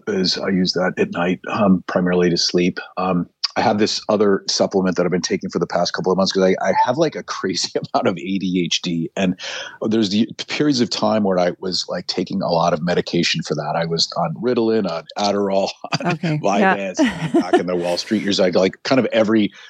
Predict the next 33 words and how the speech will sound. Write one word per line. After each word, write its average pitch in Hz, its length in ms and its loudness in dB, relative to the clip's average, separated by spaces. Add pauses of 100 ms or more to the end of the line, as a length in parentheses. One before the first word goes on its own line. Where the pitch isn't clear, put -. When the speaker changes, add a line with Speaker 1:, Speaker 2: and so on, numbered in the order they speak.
Speaker 1:
last 95 320 -2
thing, 98 400 2
and 98 340 2
then 101 380 2
needed 98 340 2
something 98 320 0
to 95 80 0
wake 95 220 4
up 117 160 0
in 104 40 -2
the 110 80 0
morning, 107 280 4
something 92 260 0
to 92 80 -2
go 90 80 -2
to 85 60 -2
sleep 98 240 0
at, 80 120 0
you 95 120 0
know. 87 120 -2 (460)
And - 100 -8 (260)
Speaker 2:
Yeah, 233 200 2
Speaker 1:
now 113 160 2
I 117 140 2
don't 113 120 2
Speaker 2:
that's 101 100 -4
Speaker 1:
take 98 220 -2
any 101 160 -2
of 104 80 2
that 87 160 -2
stuff, 98 240 0
but 95 140 4
I, 92 140 4